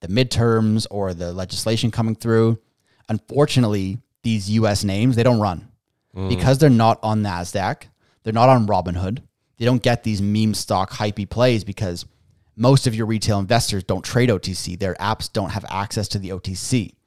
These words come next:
Speaker 1: So if Biden come and says, "Yeah, we're gonna be putting it on the ballot," Trulieve's not gonna run, even
Speaker 2: No.
Speaker 1: though they are the ones that will benefit in real life. Their revenue will go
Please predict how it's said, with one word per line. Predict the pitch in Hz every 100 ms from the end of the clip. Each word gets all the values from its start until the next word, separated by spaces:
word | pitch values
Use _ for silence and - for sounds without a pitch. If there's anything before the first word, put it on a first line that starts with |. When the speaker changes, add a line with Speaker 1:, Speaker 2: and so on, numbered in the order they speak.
| _ _ _ _ -
Speaker 1:
So | - 113 107
if | 98 - - _ _ _ _ -
Biden | 123 143 120
come | 98 113 107
and | 98
says, | - 104 104 95 - - _ _ _ -
"Yeah, | 135 123
we're | 113
gonna | 113
be | 101
putting | - - 117 113
it |
on | 104 101
the |
ballot," | 87 123 131 95 92 _ _ _ _ _ _ _ _ _ _ _
Trulieve's | - 165 147 117
not | 110
gonna | 98
run, | 87 107 71 - _ _
even | 175 180 170
Speaker 2:
No. | 147
Speaker 1:
though | 143 175
they | 135 113 123 143
are | 147
the | 120
ones | 123 117
that | 113
will | 104
benefit | 87 127 147 - 90
in | 110 107 98
real | 120 104
life. | 104 117 - -
Their | 131 165
revenue | 156 139 127
will | 113 110
go | 117